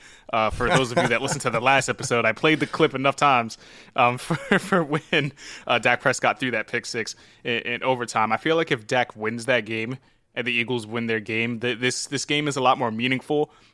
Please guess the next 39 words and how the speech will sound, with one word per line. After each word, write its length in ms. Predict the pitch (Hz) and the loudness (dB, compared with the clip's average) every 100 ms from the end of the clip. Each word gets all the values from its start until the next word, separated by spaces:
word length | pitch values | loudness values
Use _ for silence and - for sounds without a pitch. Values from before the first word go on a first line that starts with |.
| - | -10
and 160 | 120 | -2
then 120 | 120 | -2
they 120 | 120 117 | 0 0
probably 320 | 120 110 113 | 2 2 0
try 220 | - 113 | -2 0
to 100 | 123 | 0
inject 480 | 127 127 123 131 - | -2 0 0 0 -2
Jalen 220 | 123 120 | -4 -2
Hurts 240 | 117 117 127 | -2 -4 -4
with 160 | - | -4
whatever. 400 | 120 120 117 123 | 0 0 2 2
I 80 | 117 | 2
know 140 | 113 | 0
Drew 260 | 113 120 123 | -4 -6 -8
Brees 420 | 110 120 120 117 - - _ - | -6 -6 -4 -6 -12 -20 _ -2
back, 260 | 123 107 | 0 0
back 200 | 113 113 | 0 -2
in 60 | 113 | -2
his 180 | 120 117 | -2 -2
time 260 | 120 113 | 0 0
played 300 | 110 120 120 | 0 -2 -2
through 220 | - 123 123 | -2 -2 -2
it. 100 | 120 | 0
Dak 200 | 120 - | -2 0
Prescott 520 | 123 - 123 117 - - _ | -4 -2 0 0 -2 -12 _
played 220 | 120 110 | -8 -6
through 160 | 113 113 | -6 -2
it 60 | |
at 120 | 110 | -2
one 200 | 110 113 | -4 -6
point 320 | 107 120 113 - | -6 -6 -6 -8
through, 400 | 117 110 85 107 | -10 -10 -10 -14
through 220 | 123 113 | -8 -8
injections, 540 | 107 113 - 113 104 | -4 -6 -6 -10 -8
that 160 | 110 - | -4 -2
A 100 | 120 | -4
C 160 | - 110 | -6 -10
joint 300 | - 113 - | -10 -10 -10
sprain. 340 | - 113 107 | -8 -8 -10